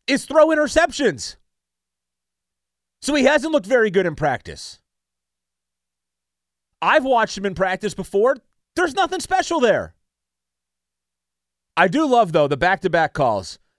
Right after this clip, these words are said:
Ben should be O C. Mason Rudolph got screwed, and he should be the starting quarterback. We're living in, and we're living in La La Land right now. It's fantasy world. It's,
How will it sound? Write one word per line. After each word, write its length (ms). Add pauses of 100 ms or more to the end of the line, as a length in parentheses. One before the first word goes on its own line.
Ben 240
should 200
be 160
O 140
C. 420 (260)
Mason 400
Rudolph 400
got 220
screwed, 340
and 120
he 100
should 160
be 100
the 100
starting 340
quarterback. 540 (1160)
We're 120
living 320
in, 160
and 220
we're 120
living 280
in 120
La 160
La 160
Land 340
right 180
now. 260 (320)
It's 160
fantasy 420
world. 340 (1800)
It's, 400